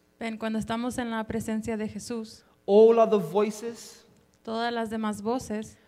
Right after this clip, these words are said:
Speaker 2: have no power over us.
Speaker 1: no tienen poder sobre nosotros.
Speaker 2: Only the voice of Jesus.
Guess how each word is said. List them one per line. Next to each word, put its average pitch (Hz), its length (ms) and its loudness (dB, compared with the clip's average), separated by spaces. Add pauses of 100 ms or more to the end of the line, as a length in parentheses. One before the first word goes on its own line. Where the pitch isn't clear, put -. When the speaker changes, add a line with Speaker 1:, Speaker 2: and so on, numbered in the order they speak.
(140)
Speaker 2:
have 151 200 -4
no 180 240 2
power 160 500 -2
over 110 300 -10
us. - 280 -20 (160)
Speaker 1:
no 233 140 -8
tienen 240 300 -6
poder 214 440 -2
sobre 208 320 -4
nosotros. 208 640 -8 (160)
Speaker 2:
Only 185 280 0
the 165 100 -2
voice 156 340 -6
of 131 100 -16
Jesus. 135 420 -16